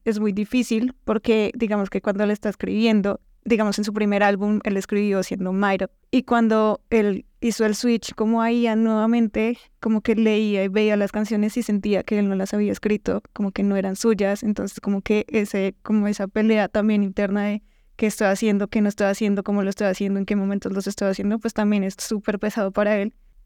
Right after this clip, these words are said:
pues porque no tiene realmente el control de esas situaciones tampoco. Entonces como que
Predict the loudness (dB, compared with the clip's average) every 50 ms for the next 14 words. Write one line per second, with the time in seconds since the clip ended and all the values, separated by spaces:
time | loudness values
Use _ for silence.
0 | _ -2 -2 0 0 0 -4 -2 0 2 2 2 2 2 0 0 0 0 0 2
1 | 0 0 -2 -4 -6 -4 -2 2 4 4 4 2 0 -2 -2 -2 -2 -4 -2 -2
2 | 0 -2 0 0 -2 -2 -2 -2 -2 -4 -4 -4 -2 -4 -2 -2 -2 -2 -2 -2
3 | -6 -6 -6 -4 -2 2 2 2 2 0 -6 _ _ _ -2 -2 0 0 0 -2
4 | -2 -2 -6 -4 -2 0 0 0 0 -2 -2 -4 -4 -4